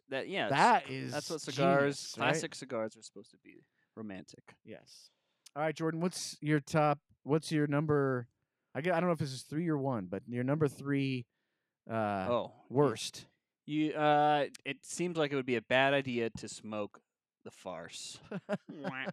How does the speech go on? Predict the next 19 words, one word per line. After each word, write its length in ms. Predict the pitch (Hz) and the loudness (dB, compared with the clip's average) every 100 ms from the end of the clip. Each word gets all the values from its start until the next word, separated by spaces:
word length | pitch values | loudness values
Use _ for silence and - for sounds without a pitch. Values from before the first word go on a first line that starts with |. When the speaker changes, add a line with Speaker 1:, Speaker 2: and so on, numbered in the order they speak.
| - | -10
Speaker 1:
wah. 280 | 233 220 - - - - - 214 - - - - 247 - 160 - | -14 -10 -8 -8 -10 -12 -12 -14 -12 -14 -12 -14 -12 -10 -10 -10
Sh-, 220 | - 151 | -10 -8
you 80 | 147 | -6
don't 100 | 135 | -4
want 220 | 131 120 | -2 -4
her 80 | 123 | -6
to 60 | 110 | -8
find 320 | - 117 113 | -2 -2 -2
you 200 | 113 - | -8 -10
smoking 440 | - 107 95 110 | -12 -12 -10 -10
that. 300 | 104 78 65 - | -10 -10 -12 -12
Speaker 2:
Yeah, 240 | 131 113 101 101 | -12 -10 -14 -20
'cause 240 | 104 101 110 | _ -20 -14
your 240 | 107 104 104 | -12 -10 -8
relationship 600 | 107 110 - 110 107 - | -6 -8 -10 -12 -10 -12
is 100 | 98 | -16
a 40 | 101 - | -14 -2
farce. 480 | 143 101 - - - | 0 0 -4 -14 -12
Speaker 1:
Yes. 800 | - - - - - - - | -14 -14 -16 -16 -16 -16 -18